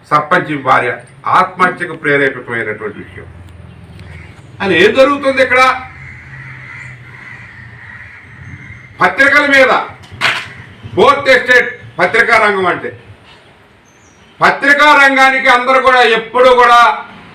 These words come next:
ఈ తిరువూరు నియోజకవర్గంలో ఎవరు నా మీద కూడా విపరీతంగా ఏ పడితే అవి రాశారు, విమర్శలు చేస్తూ ఉంటారు,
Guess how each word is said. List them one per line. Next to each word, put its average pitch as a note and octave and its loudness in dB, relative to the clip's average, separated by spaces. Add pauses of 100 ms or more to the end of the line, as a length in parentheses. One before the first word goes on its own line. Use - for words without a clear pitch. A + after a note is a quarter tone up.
(280)
ఈ A3 0
తిరువూరు C4 2
నియోజకవర్గంలో A#3 2 (1040)
ఎవరు A3 4
నా F3 2
మీద A3 0
కూడా A#3 0
విపరీతంగా G#3+ 0
ఏ G#3 4
పడితే G3+ -2
అవి G3+ 0
రాశారు, F3+ 0
విమర్శలు F3+ -6
చేస్తూ F3+ -2
ఉంటారు, F3 -6